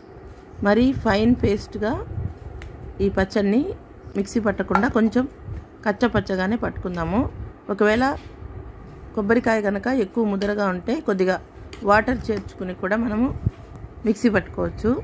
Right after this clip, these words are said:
లేదంటే కొంచెం లేత కొబ్బరి అయితే కనుక వాటర్ వేయకుండానే కూడా సరిపోతుంది. ఇప్పుడు మనం తిరగమాత కోసం ఒక టేబుల్ స్పూన్ ఆయిల్లో ఆవాలు, మినపప్పు, జీలకర్ర హాఫ్ స్పూన్ వేసుకుని ఒక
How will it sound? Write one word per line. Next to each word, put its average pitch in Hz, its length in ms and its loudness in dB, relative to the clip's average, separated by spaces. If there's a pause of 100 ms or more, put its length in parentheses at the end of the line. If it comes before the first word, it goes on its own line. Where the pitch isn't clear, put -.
(1200)
లేదంటే 208 400 2 (1120)
కొంచెం 214 300 4 (180)
లేత 214 220 2 (240)
కొబ్బరి 196 300 2
అయితే 196 220 -2
కనుక 220 200 0 (460)
వాటర్ 196 280 2
వేయకుండానే 190 580 -2
కూడా 185 180 -4
సరిపోతుంది. 82 560 -4 (260)
ఇప్పుడు - 220 -4
మనం 208 200 4
తిరగమాత 208 440 2
కోసం 185 240 -4 (120)
ఒక 190 160 -4
టేబుల్ 196 280 0
స్పూన్ 185 300 -2
ఆయిల్లో 185 360 2 (840)
ఆవాలు, 185 460 2
మినపప్పు, 190 500 -4 (120)
జీలకర్ర 175 440 -2 (140)
హాఫ్ 214 240 0
స్పూన్ 196 320 0
వేసుకుని 202 400 0 (1300)
ఒక 196 80 2